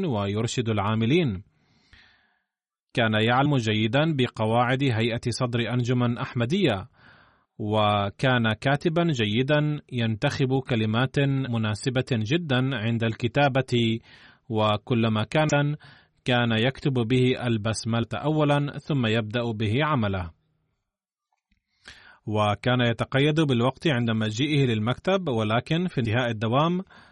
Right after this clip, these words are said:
لم يكن يهتم بأن الدوام قد انتهى، بل كان يظل يعمل حتى بعد الدوام أيضًا، وفي بعض الأحيان كان يظل يعمل طول الليل، وكان يذهب البيت في اليوم التالي.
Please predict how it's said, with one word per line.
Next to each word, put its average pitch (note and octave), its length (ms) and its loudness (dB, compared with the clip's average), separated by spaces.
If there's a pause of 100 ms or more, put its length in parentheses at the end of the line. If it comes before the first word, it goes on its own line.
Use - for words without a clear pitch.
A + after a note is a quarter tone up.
(160)
لم B2 160 0
يكن F#3 300 0
يهتم C#3 560 0
بأن A#2+ 300 0
الدوام A#2 440 0
قد A#2 260 -4
انتهى، B2 540 0 (300)
بل A2 220 0
كان C3+ 280 0
يظل B2+ 480 0
يعمل D3 440 0
حتى A#2 380 -4
بعد A2+ 260 0
الدوام A#2 420 -2
أيضًا، A#2+ 480 -2 (520)
وفي A2 500 0
بعض B2 220 2
الأحيان C#3 640 0 (120)
كان B2 260 0
يظل C3+ 560 0
يعمل B2 480 0
طول B2 300 -2
الليل، D3 480 0 (360)
وكان A2+ 420 0
يذهب B2+ 400 0
البيت A#2+ 400 -2
في A#2 260 -2
اليوم G#2 360 -2
التالي. A2 560 -2